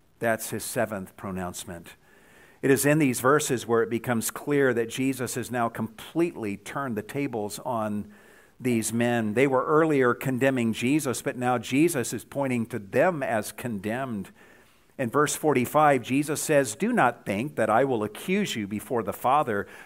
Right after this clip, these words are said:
The one who accuses you is Moses, in whom you have set your hope." He's saying, You guys claim to follow Moses rather than me. Actually,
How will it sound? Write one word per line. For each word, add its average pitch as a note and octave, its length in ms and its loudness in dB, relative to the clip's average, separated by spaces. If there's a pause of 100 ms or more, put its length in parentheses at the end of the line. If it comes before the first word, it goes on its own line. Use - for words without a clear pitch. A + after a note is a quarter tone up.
(120)
The B2 80 2
one D3+ 380 6
who A2 260 0
accuses C#3 840 -2
you G2+ 240 -2
is A2+ 200 -6
Moses, A2+ 960 0 (360)
in A#2+ 160 2
whom C#3 340 0
you C3 440 2
have A#2 180 -2
set C3+ 460 -2
your A2 340 -4 (100)
hope." - 360 -4 (1040)
He's C3 160 -2
saying, C3+ 220 0
You C#3+ 100 8
guys D3 220 8
claim D3+ 340 2
to - 80 0
follow C#3+ 340 4
Moses C3+ 520 0
rather B2 280 4
than A#2+ 220 0
me. C#3+ 400 0 (380)
Actually, C#3+ 680 0